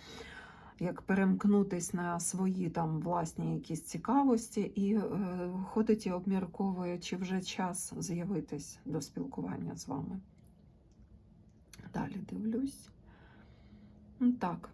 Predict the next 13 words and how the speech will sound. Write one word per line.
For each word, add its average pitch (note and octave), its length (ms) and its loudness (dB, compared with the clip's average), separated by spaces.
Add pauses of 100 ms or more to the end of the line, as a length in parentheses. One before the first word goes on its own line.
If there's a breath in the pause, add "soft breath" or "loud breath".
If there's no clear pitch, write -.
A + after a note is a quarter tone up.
(100)
по, G3+ 200 0
по A3 260 2
перспективах. G#3+ 1160 -2
Зустріч G#3 760 0
чоловік G3+ 580 0
та - 140 -4
жінка. D4 540 0
Для G3 220 0
когось G3 420 2
дійсно G3 500 0
буде E3+ 340 0
зустріч F3+ 640 -2
фізична, G3+ 800 -2